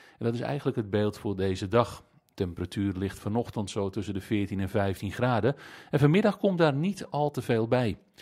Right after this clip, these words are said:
Wat de wind betreft, die waait uit het zuiden en is meest matig, krachtig aan zee, maar vanmiddag trekt hij nog wat aan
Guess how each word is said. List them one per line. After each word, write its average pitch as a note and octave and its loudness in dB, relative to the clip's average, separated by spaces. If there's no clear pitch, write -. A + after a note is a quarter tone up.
Wat D#3 6
de D3+ 2
wind G#3+ 6
betreft, G3 0
die F3+ 0
waait D#3 2
uit B2+ 2
het G#2+ -6
zuiden E2 4
en F2 -2
is G2 -4
meest G2 2
matig, G#2 -2
krachtig C#3+ -2
aan G2+ -2
zee, G#2+ 2
maar B2+ 2
vanmiddag D3 -4
trekt C#3 0
hij B2+ -2
nog B2 2
wat B2+ 0
aan B2+ 0